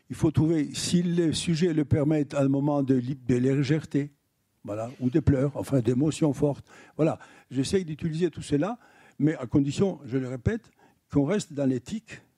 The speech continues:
de, de l'histoire. Voilà. Euh, je ne, et si je pense pour un sujet, ça m'est arrivé quelquefois, j'ai commencé à travailler un sujet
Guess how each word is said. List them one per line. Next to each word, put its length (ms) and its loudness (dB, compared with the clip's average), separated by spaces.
de, 320 0
de 80 2
l'histoire. 460 -4
Voilà. 280 0
Euh, 680 -4
je 160 -8
ne, 200 -8
et 220 0
si 180 -2
je 100 2
pense 320 0
pour 180 2
un 60 2
sujet, 360 0
ça 120 -2
m'est 160 2
arrivé 280 2
quelquefois, 480 0
j'ai 100 -10
commencé 300 2
à 40 4
travailler 320 2
un 60 0
sujet 380 -2